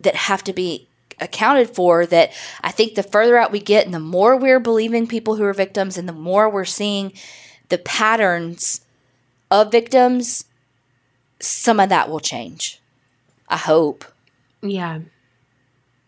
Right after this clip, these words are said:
Speaker 1: At least he's not practicing medicine anymore. At least he doesn't have access to drugs in the way that he did before.
Speaker 2: Yeah.
Speaker 1: At least Kandi and his stepdaughter are safe and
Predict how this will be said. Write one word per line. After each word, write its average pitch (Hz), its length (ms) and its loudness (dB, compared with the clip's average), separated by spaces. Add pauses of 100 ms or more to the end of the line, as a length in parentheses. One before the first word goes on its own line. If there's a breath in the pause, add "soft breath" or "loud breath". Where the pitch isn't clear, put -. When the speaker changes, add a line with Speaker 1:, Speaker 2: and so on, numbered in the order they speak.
(240)
Speaker 1:
At 196 120 0
least 254 200 4
he's 247 140 -4
not 226 180 0
practicing 196 440 -6
medicine 165 340 -4
anymore. 160 440 -6
At 156 140 -8
least 185 220 -4
he 220 80 -4
doesn't 190 240 0
have 180 200 -2
access 165 520 -4
to 160 260 -4 (460 loud breath)
drugs 214 800 2 (640)
in 226 140 2
the 196 80 4
way 202 180 4
that 202 140 -2
he 208 100 -4
did 202 180 0
before. 190 640 2 (160)
Speaker 2:
Yeah. 175 500 -2
Speaker 1:
At 190 200 2
least 202 420 -2
Kandi 220 720 -4
and 170 560 -2 (240)
his - 240 -8
stepdaughter 196 800 2
are 143 160 0
safe 233 640 0
and 165 320 -2